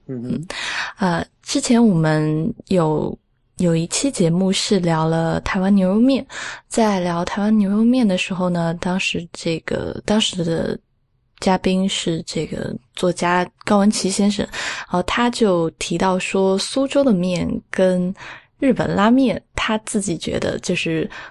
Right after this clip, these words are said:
Speaker 2: 溯本清源的话，当然这是他个人的观点，他认为日本的拉面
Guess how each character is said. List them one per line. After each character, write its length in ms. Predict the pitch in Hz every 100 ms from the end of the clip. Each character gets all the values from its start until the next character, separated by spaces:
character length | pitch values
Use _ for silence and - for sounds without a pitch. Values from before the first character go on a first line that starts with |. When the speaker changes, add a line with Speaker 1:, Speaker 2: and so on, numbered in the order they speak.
| -
Speaker 2:
溯 300 | - 320 233
本 200 | - -
清 280 | - 254
源 140 | 240 143
的 80 | 175
话， 160 | 160
当 100 | 165
然 80 | 208
这 80 | 226
是 80 | 208
他 140 | 214
个 160 | 214 277
人 140 | 202
的 100 | 165
观 240 | 160 165 165
点， 160 | - -
他 140 | - 214
认 220 | 220 190
为 340 | 170 160 160 - -
日 160 | 208 196
本 160 | 160
的 140 | 156 151
拉 180 | 170
面 320 | 185 185 170